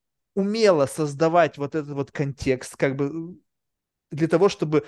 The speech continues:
вот эти вот в с-, в разряжённые пространства он извергался. Вот что это за скилл? Это, это какое-то, э, психологическое что-то с этим связано? То есть такое какое-то более,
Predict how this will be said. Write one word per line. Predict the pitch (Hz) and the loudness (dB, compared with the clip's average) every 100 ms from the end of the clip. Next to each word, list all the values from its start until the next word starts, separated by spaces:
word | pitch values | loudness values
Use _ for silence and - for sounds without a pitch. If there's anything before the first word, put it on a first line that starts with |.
| - - | -4 0
вот | |
эти | 160 160 | 0 0
вот | 139 - | -6 -8
в | - | -16
с-, | - - | -16 -14
в | 185 156 | -10 0
разряжённые | 165 151 165 151 180 160 143 | 0 2 0 4 4 4 -2
пространства | - 139 - 196 220 - 143 | -2 -8 -4 -2 -2 -2 -6
он | 143 156 | -4 -4
извергался. | 135 135 151 147 120 - | -6 -6 -4 0 -2 -2
Вот | 123 | -8
что | - 240 | -4 -4
это | 247 185 | -2 -4
за | 160 | -6
скилл? | - - 135 107 | -8 -6 -4 -2
Это, | 131 160 - - | -2 -2 -4 -6
это | 160 170 | -6 -4
какое-то, | 165 190 180 185 175 - - - | -4 -2 0 0 -4 -8 -20 -8
э, | 156 165 160 151 | -4 -2 -2 -4
психологическое | - 175 170 165 196 294 254 - 143 | -8 -6 -2 -2 -2 -6 -8 -2 -2
что-то | 131 - 135 123 | -2 -4 -6 -6
с | - | -8
этим | 135 135 | -8 -8
связано? | 120 139 123 123 120 | -4 0 0 -4 -6
То | 123 | -6
есть | - - _ - | -6 -14 _ -18
такое | 135 143 135 | -4 -2 -2
какое-то | 143 143 131 131 | -4 -6 -6 -2
более, | 143 143 135 | 2 4 2